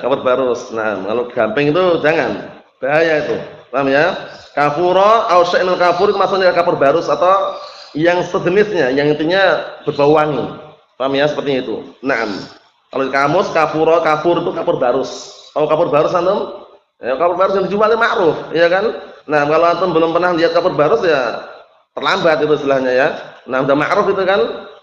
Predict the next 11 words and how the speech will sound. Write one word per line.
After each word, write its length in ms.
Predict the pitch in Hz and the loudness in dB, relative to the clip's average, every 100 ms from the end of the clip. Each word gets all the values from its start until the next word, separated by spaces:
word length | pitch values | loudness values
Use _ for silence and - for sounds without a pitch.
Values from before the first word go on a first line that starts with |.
| _ | _
Nah, 560 | 139 131 113 95 90 - _ _ | -4 -2 -2 -6 -12 -18 _ _
Muhammad 400 | 143 160 180 202 - - - - _ _ | -4 -2 0 -2 -4 -12 -18 -20 _ _
tahu 320 | 165 190 226 | -4 -4 0
Muhammad 320 | 165 160 202 - - - | 2 2 0 -4 -14 -16
S 160 | - 156 143 | -10 -6 -2
B? 80 | 147 | -4
Eh, 400 | 147 - 139 180 | -4 -4 -2 0
tahu? 320 | 147 170 - - - - - _ | 2 2 0 -6 -14 -20 -20 _
Kapur 200 | 147 151 | -2 0
barus 160 | 160 180 | 0 2
tahu? 220 | 170 | 2